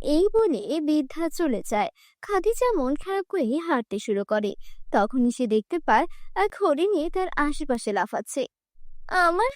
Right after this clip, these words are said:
কেন যেন মনে হচ্ছে হরিণটা আমাকে কিছু একটা বলতে চাইছে। প্রিয় হরিণী, শান্ত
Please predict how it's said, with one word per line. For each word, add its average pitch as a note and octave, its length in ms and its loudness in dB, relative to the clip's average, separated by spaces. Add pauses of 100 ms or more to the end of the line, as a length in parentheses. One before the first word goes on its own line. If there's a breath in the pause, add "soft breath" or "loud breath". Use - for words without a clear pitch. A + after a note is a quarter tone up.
কেন F4+ 300 -2
যেন A#4 360 0
মনে F4+ 260 0
হচ্ছে A#4 500 -2 (420 soft breath)
হরিণটা G4+ 600 2
আমাকে E4+ 600 0
কিছু G4 280 -2
একটা A4+ 240 0 (180)
বলতে A4+ 260 0
চাইছে। E4 520 -2 (180)
প্রিয় B4+ 540 -2
হরিণী, G4+ 580 0 (440)
শান্ত G4+ 440 0